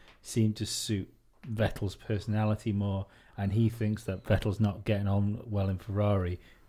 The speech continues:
just because of the way the teams manage, and he just, he just doesn't work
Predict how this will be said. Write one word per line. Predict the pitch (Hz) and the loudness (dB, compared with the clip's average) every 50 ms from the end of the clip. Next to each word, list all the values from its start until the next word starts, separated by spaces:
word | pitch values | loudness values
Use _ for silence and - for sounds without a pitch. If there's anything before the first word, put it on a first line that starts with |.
| - | -6
just | - 123 104 - - | -4 -4 -4 -2 -4
because | - 107 - - - 120 110 104 | -6 -6 -6 -2 0 0 0 0
of | 104 101 - | -2 -2 -4
the | 104 95 | -4 -2
way | 95 101 101 101 98 | 0 2 2 2 2
the | 98 95 | 0 -4
teams | - - 113 107 104 110 101 101 | -4 0 0 2 2 2 2 0
manage, | 104 98 101 98 95 - - | 0 0 0 0 -2 -2 -2
and | 101 101 | -2 -2
he | 95 | -2
just, | 95 - 107 - - - - - - - - | -2 -4 -6 -6 -6 -10 -20 -20 -20 -20 -20
he | - - - 120 113 107 | -20 -6 0 2 2 2
just | 104 - 107 - - - | 2 0 -2 -2 -2 0
doesn't | 123 107 92 98 104 110 - - | 2 2 4 2 2 0 0 0
work | 107 101 101 104 107 107 - - - | 2 2 4 4 2 0 -2 -6 -14